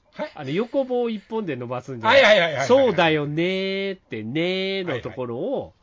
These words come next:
Speaker 1: はいはい。
Speaker 2: ウェーンっていう、こう、ウェーンっていうやつあるやん。
Speaker 1: な、波線みたい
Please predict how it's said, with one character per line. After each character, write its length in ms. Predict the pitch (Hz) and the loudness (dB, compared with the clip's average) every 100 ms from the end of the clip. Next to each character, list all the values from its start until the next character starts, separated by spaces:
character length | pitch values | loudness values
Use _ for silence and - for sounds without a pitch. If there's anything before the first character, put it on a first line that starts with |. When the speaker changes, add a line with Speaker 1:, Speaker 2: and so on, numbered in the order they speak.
| _ _ - | _ _ -14
Speaker 1:
は 120 | 131 | -12
い 60 | 117 | -10
は 100 | 98 | -8
い。 40 | |
Speaker 2:
ウ 80 | 135 | -4
ェ 160 | 139 143 | -2 -2
ー 260 | 143 139 156 | -4 -4 -8
ン 20 | |
っ 20 | |
て 140 | - 101 | -8 -12
い 20 | |
う、 160 | 95 87 | -12 -16
こ 220 | 95 87 | -16 -12
う、 40 | |
ウ 20 | 117 | -10
ェ 380 | 123 127 135 | -8 -8 -10
ー 40 | 143 | -10
ン 40 | |
っ 20 | |
て 80 | 147 | -10
い 60 | 107 | -10
う 20 | |
や 60 | 170 | -8
つ 80 | 165 | -6
あ 60 | |
る 0 | |
や 0 | |
ん。 0 | |
Speaker 1:
な、 0 | |
波 80 | 165 | -6
線 280 | - 139 131 | -6 -8 -8
み 80 | |
た 80 | |
い 20 | 127 | -12